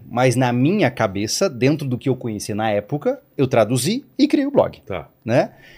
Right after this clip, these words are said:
Speaker 1: E aí comecei a escrever e tal, que era, tinha, tinha um mundo prepper, né? E aí você começa a perceber que, por exemplo, lá na Inglaterra
Speaker 2: Que que é
Speaker 1: tem
Speaker 2: prepper?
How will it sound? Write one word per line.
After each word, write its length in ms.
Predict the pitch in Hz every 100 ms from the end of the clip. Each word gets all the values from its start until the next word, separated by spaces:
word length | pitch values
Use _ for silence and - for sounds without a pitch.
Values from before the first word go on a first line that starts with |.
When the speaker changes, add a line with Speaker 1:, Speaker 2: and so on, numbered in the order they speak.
| - - -
Speaker 1:
E 60 |
aí 120 | 254
comecei 340 | 175 170 165 165
a 20 |
escrever 520 | 156 254 214 170 277
e 60 | 220
tal, 380 | - 160 226 214
que 120 | 147
era, 220 | 131 120
tinha, 260 | - 131 131
tinha 120 | 127
um 40 |
mundo 160 | 123 127
prepper, 580 | - 104 170 190 117 98
né? 220 | 113 151
E 120 | 127
aí 80 | 127
você 200 | 131 135
começa 260 | 131 123
a 40 | 127
perceber 300 | 117 117 117
que, 100 | -
por 80 | 113
exemplo, 320 | 110 101 104 104
lá 140 | 117
na 60 | 131
Inglaterra 440 | 120 107 131 123
Speaker 2:
Que 60 | 123
que 100 | 139
é 20 |
Speaker 1:
tem 100 | 160
Speaker 2:
prepper? 340 | 151 90 80